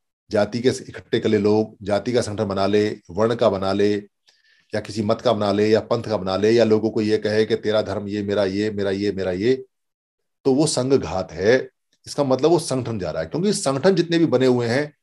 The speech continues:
मतों के हजारों बने हुए हैं, धर्मों के हजारों बने हुए हैं, पंथ के हजारों बने हुए हैं, जातियों के तो हजारों लाखों बने हुए हैं, वो संगठन बनते हैं। संघ में ये चीज नहीं चलती, संघ में इसका जिक्र भी नहीं हो सकता। अगर कोई इसका जिक्र भी करता है तो समझ लेना कि हम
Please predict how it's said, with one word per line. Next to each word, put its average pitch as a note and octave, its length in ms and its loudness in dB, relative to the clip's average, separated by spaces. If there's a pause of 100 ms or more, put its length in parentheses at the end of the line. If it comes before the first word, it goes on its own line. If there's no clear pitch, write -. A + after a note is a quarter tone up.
(380)
मतों C3 280 2
के D3 120 2
हजारों B2 340 4
बने A#2 180 -2
हुए A#2 240 -2
हैं, A#2 120 0
धर्मों A#2 260 -6
के B2 100 -4
हजारों A2+ 320 2
बने A2+ 160 -4
हुए A2 220 0
हैं, A2+ 140 -4
पंथ A#2 180 -8
के A#2 120 -2
हजारों A#2 240 2
बने A2 160 2
हुए A2 160 0
हैं, A#2 100 0
जातियों A2 400 0
के A#2+ 100 -2
तो G#2+ 80 -2
हजारों G#2+ 360 4
लाखों G#2+ 260 2
बने G#2 160 -4
हुए G#2 180 -4
हैं, G#2 180 -10 (440)
वो E3+ 100 2
संगठन D#3+ 320 2
बनते F#2+ 300 -2
हैं। C3+ 320 -4 (600)
संघ D#3+ 300 2
में E3+ 140 4
ये D3 120 6
चीज C3 180 -4
नहीं F#2+ 100 -6
चलती, A2 240 -4
संघ D#3+ 220 -2
में F3+ 120 2
इसका F#3 240 2
जिक्र D3+ 280 0
भी F3+ 80 2
नहीं A#2+ 100 0
हो F2 60 -6
सकता। - 300 -14
अगर F#2+ 180 -2
कोई C#3 140 -4
इसका C3 200 0
जिक्र C3 240 -4
भी C3+ 100 -2
करता A2 280 0
है B2 100 4
तो C3+ 100 0
समझ A2+ 240 -4
लेना A2+ 220 0
कि A#2 100 -4
हम D#3 220 -2